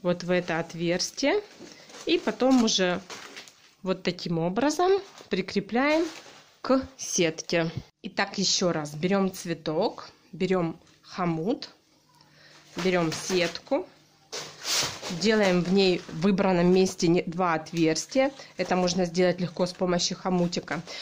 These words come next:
Теперь этот же хомут вставляем в цветок вот таким образом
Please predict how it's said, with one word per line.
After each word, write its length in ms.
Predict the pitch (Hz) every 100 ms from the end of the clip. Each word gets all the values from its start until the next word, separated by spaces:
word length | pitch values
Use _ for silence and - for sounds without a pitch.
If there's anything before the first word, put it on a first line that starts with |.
| - -
Теперь 280 | - 277 277
этот 340 | 226 220 196 170
же 260 | 185 180 - _
хомут 420 | - 202 202 196 190
вставляем 760 | - 196 185 196 185 170 170 165 - - - - - - - - - - - - - _ _ _ _ - -
в 1000 | - - - - - - - - - -
цветок 680 | - 185 180 175 214 - - - - - _ _ _ _ _ _ - - _ _
вот 220 | 190 214
таким 360 | - 240 - 220
образом 600 | 214 208 220 202 202